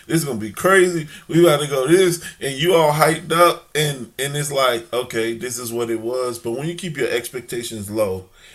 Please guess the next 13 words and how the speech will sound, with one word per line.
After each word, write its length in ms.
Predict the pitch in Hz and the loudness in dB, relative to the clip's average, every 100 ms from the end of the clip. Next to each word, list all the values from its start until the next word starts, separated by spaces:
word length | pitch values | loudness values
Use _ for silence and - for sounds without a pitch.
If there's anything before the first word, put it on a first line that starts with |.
| - | -14
and 160 | 123 120 | -10 -6
your, 160 | 117 110 | -4 -4
and 240 | 113 123 | -6 -6
your 160 | 117 107 | -4 -4
intentions 560 | 90 - 339 185 147 | -4 -4 -2 -2 -2
are 140 | 123 95 | -2 -2
pure, 340 | - 117 110 | -4 -2 -2
Lord, 340 | 113 143 139 110 | -2 -2 -2 -4
if 120 | 107 | -8
it's 160 | 117 | -8
one 300 | 95 113 143 | -8 -8 -8
person 440 | 143 135 127 113 107 | -6 -6 -6 -6 -8
here 500 | 107 120 98 80 | -8 -6 -6 -8